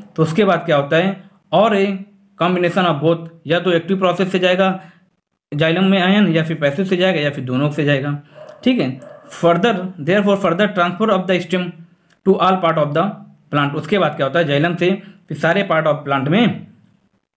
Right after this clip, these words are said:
mineral ion का क्या होगा, आयन का क्या होगा, Transport हो जाएगा,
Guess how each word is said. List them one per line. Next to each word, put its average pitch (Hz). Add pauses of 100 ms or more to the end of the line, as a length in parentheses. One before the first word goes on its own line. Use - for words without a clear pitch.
(560)
mineral 165
ion 147
का 156
क्या 160
होगा, 208 (480)
आयन 156
का 156
क्या 151
होगा, 170
Transport 156
हो 156
जाएगा, 139